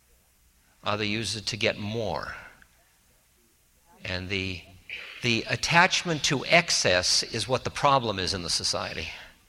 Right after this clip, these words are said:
And to the, and the, and the attachment to the avoidance of pain is what the problem is, rather than drugs per se.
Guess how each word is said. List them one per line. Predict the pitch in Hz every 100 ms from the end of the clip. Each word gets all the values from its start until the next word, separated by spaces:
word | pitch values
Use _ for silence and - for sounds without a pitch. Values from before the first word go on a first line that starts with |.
| _ - - - _ - _ _ _ _ _ _ _ _ _ _ _ _ _ -
And | 104 101 98 95
to | -
the, | 107 -
and | 110 107
the, | 110 - - - - -
and | 107 107
the |
attachment | 110 - 151 - 143 131
to |
the | 120 120 -
avoidance | 110 139 165 156 -
of | 123
pain | - - 170 127 87 90
is | 90 -
what | 110
the | -
problem | - 110 101 87
is, | 80 85 - - - _ _ _ _ _ _ - -
rather | 110 110 104
than | 98 92 90
drugs | 110 104 92
per | - 87
se. | - 98 87 -